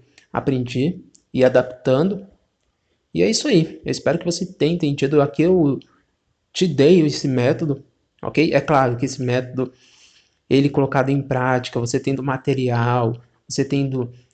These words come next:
as aulas e tudo mais, ele vai funcionar melhor, porque assim, como eu tô falando aqui, ele não vai funcionar assim logo de cara, porque existe uma ferramenta, existe um material pra você usar esse método. E assim, sem a ferramenta e sem o material,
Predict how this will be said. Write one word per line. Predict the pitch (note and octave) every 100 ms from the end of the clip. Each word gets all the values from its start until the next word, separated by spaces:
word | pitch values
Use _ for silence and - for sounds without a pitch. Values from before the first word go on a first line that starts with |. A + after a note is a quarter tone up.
| -
as | B2+ -
aulas | C3 B2+ C#3+ C3 -
e |
tudo | B2 C3 B2+
mais, | A#2 A#2+ C#3 C#3 - _ -
ele | B2+ C3+ C3 - _ _ -
vai | C#3+ F3
funcionar | E3+ - C#3+
melhor, | C3+ B2 B2
porque | B2 E3
assim, | D#3+ C3 A#2+
como | - F3 A3
eu |
tô | -
falando | D3 C3+ A#2+ B2+ C#3 B2
aqui, | A#2+ C#3 F3 F3 _ _ _ _ _ _ _ _ -
ele | B2
não | D#3+
vai | F3+ F3
funcionar | F3+ D#3+ D#3+ D#3
assim | D#3
logo | C#3+ C3
de | C#3
cara, | F3+ - B2+
porque | B2+ - C3+ - _ _ _ _ -
existe | - C3 D#3 - F#3+
uma | F3+
ferramenta, | E3+ D#3+ C3+ A#2+ A#2+ C3+ C3
existe | A#2+ C#3+ -
um | E3
material | D3+ D3+ C#3+ C3+ B2 C3+ -
pra | C3+ C3
você | C#3+ C#3
usar | C#3 C#3 C3
esse | -
método. | D#3+ A#2+ -
E | C3+
assim, | D3+ D3+ A#2 - _ _ _ _
sem | - - G#3
a | A3+
ferramenta | F3 D3+ C#3+ C#3+ D#3+ D3
e | C#3
sem | - - E3 F#3+
o |
material, | F#3+ F#3 D3+ C3+ C#3+ -